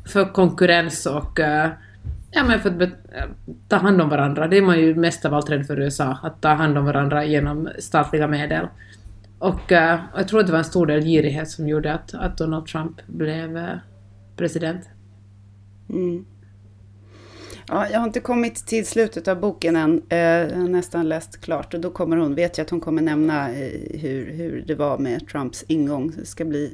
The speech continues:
Speaker 2: ska bli spännande
Speaker 1: Ja.
Speaker 2: att höra.
Speaker 1: Men hör du, rekommend-, jag är som väldigt osugen på den, men, eh, rekommenderar du den?
Speaker 2: Ja, jag rekommenderar den faktiskt som, som ljudbok. Ehm, mest för det är en sån där bok som, som många självbiografier och faktaböcker.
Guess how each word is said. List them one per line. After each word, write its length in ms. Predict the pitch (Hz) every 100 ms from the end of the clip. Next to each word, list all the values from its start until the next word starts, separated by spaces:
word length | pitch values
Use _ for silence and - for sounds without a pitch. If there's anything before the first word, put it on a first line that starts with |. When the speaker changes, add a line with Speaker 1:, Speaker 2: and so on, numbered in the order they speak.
| -
Speaker 2:
ska 160 | - -
bli 120 | 160
spännande 520 | 156 151 151 233 220 165
Speaker 1:
Ja. 40 |
Speaker 2:
att 60 | 160
höra. 240 | 151 143
Speaker 1:
Men 140 | 254 262
hör 160 | 269
du, 240 | 254 240 240
rekommend-, 460 | 233 240 254 254 240
jag 120 | 262
är 40 |
som 160 | 269 262
väldigt 280 | 269 254 233
osugen 520 | 247 240 185 165 160
på 120 | 170
den, 240 | 165 165 160
men, 260 | 180 185 180
eh, 120 | 185
rekommenderar 600 | 196 208 208 233 185 151
du 80 | 147
den? 220 | 156 - - - - - - - - - - - - - - -
Speaker 2:
Ja, 240 | 269 349 370
jag 100 | 254
rekommenderar 520 | 269 277 277 247 214
den 100 | 208
faktiskt 300 | 208 202 -
som, 180 | 196 185
som 240 | - 202 190
ljudbok. 760 | 214 202 160 208 247 - - -
Ehm, 580 | - 175 165 151 147 131 - - - - - - -
mest 380 | 151 185 208 -
för 120 | 196
det 120 | 214
är 40 | 220
en 60 |
sån 160 | 208 214
där 140 | 175
bok 360 | 165 165 160 -
som, 220 | - 202
som 180 | - 214
många 300 | 214 208 202
självbiografier 960 | 214 220 185 180 165 175 - 220 175 139
och 180 | 147 139
faktaböcker. 840 | 170 - 170 160 202 - 143 127